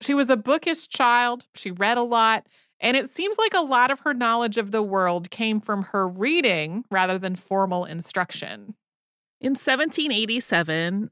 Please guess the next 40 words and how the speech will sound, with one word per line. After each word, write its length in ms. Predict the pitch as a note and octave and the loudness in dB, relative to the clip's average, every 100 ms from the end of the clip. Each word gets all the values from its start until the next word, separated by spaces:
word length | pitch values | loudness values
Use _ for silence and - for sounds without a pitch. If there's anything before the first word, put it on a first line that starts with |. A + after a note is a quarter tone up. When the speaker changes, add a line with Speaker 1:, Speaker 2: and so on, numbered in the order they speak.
| _ | _
Speaker 2:
Anne 380 | A#3+ B3+ C4+ C4 | 0 2 2 2
married 420 | F3+ E3 E3 F3 | 2 0 0 -2
William 400 | E3 D#3 D#3+ D#3+ | -2 0 -2 -4
Radcliffe 540 | C#3 C3+ - C3 C3+ | -4 -6 -6 -8 -8
in 180 | - D3+ | -10 -10
Bath. 580 | C3+ C#3 C3 C3+ _ _ _ - | -10 -10 -10 -12 _ _ _ -12
The 80 | E3+ | -4
couple 360 | G#3+ - G3 | -4 -2 -2
lived 240 | F#3 F3 F3+ | 0 -2 -2
in 120 | E3+ | -4
London 360 | E3 D#3 D#3 C#3 | -4 -2 -4 -4
after 280 | C3+ - | -10 -10
the 120 | D#3 D3 | -10 -8
wedding. 560 | C#3 - A#1+ D2+ F#3 _ _ _ - - _ | -8 -10 -14 -16 -20 _ _ _ -20 -20 _
William 440 | C4 G4+ G#4 C4+ A#3 | 0 2 2 0 2
had 180 | A#3 | 2
initially 400 | A3+ A3 A#3 A#3+ | 2 0 -2 -2
intended 420 | F#3+ F#3 G3+ F#3 F3+ | -4 -2 -2 -2 -2
to 80 | |
be 120 | F3 E3+ | 0 0
a 40 | |
lawyer, 500 | D#3 F3 F#3 E3 D#3+ | 2 2 4 4 4
and 160 | D#3+ E3 | 0 -2
he 80 | |
had 120 | D#3+ - | -6 -4
studied 320 | F3+ D#3+ D#3 | -6 -4 -6
at 100 | D#3+ | -2
Oxford, 420 | A3 - A#3+ G3+ | -2 -2 -2 -2
but 120 | F3+ | -4
he 100 | - | -4
became 360 | C#4+ D#4+ D4 C#4 | -4 -2 -2 -2
a 40 | |
journalist 840 | A#3 C4+ C#4 A#3+ E3+ D#3+ G3 - G#3 | -2 0 2 2 2 0 -4 -8 -6
when 160 | G3 | -4
he 100 | F#3+ | -2
became 340 | F3 F#3+ F3+ - | -4 -4 -8 -6
editor 400 | A#3 D4 B3+ B3 | -2 0 2 2
of 160 | - G3 | 2 -2
the 80 | F#3+ | 0
Gazetteer 840 | D#3+ D3+ D3+ - C#4+ C#4+ C#4+ C#4+ | 0 0 -4 -10 -4 0 4 2